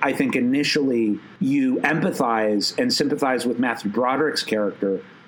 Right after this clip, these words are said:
only to come to realize that he's really the villain of the piece in, in a really interesting way, 'cause he feels that his personal read on the election trumps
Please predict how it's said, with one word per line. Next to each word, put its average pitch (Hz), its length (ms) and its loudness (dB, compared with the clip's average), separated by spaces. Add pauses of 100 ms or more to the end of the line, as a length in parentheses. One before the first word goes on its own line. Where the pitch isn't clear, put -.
(140)
only 160 420 2
to 143 80 0
come 147 420 0
to 123 100 0
realize 117 800 0
that 117 160 0
he's 127 240 0
really 123 300 0
the 110 80 0
villain 117 380 0
of 92 80 -2
the - 60 -6
piece - 500 -4 (100)
in, 147 120 0
in 139 180 2
a 143 60 0
really 139 420 0
interesting 131 540 0
way, 147 140 2
'cause 127 260 -2 (280)
he 175 200 0
feels 147 420 0
that 123 260 0 (180)
his 165 300 0
personal 147 640 0
read 139 320 2
on 131 160 2
the 120 100 2
election 127 560 0
trumps 131 480 -2